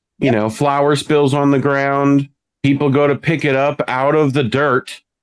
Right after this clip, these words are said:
Speaker 1: right? And they get shot at with
Speaker 2: Yep.
Speaker 1: missiles and rifle fire. Like, this is, uh, you know, it's like a salt lick for deer. Th-, that's all I could think of this is,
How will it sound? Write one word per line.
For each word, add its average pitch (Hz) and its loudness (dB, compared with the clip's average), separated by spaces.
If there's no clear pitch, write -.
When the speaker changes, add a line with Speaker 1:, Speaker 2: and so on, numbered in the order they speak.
Speaker 1:
right? 120 -2
And 147 2
they 165 0
get 175 -2
shot 214 0
at 101 -2
with 127 0
Speaker 2:
Yep. 123 4
Speaker 1:
missiles 156 0
and 110 0
rifle 147 -2
fire. 135 -2
Like, 135 -4
this 175 0
is, 180 0
uh, 143 -2
you 160 2
know, 123 0
it's 143 -2
like 165 0
a 156 0
salt 180 0
lick 123 0
for 127 -4
deer. 113 0
Th-, 127 0
that's 135 -2
all 147 2
I 151 0
could 143 -4
think 135 0
of 101 -2
this 90 -2
is, 95 -2